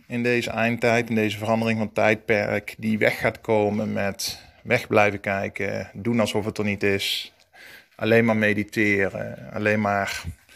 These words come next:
ja, zogenaamd creëren. Wat, ehm, daar gaan we het niet mee, eh, daar gaan we er niet mee komen, in mijn optiek. Dus het is een en-en verhaal, zoals ik al eerder, eh, beschreef.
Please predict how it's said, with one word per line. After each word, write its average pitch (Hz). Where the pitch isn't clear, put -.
ja, 101
zogenaamd 104
creëren. 104
Wat, 113
ehm, 107
daar 110
gaan 113
we 113
het 110
niet 120
mee, 110
eh, 104
daar 104
gaan 113
we 110
er 104
niet 107
mee 101
komen, 110
in 101
mijn 98
optiek. -
Dus 117
het 123
is 135
een 135
en-en 135
verhaal, 92
zoals 104
ik 107
al 107
eerder, 95
eh, 92
beschreef. -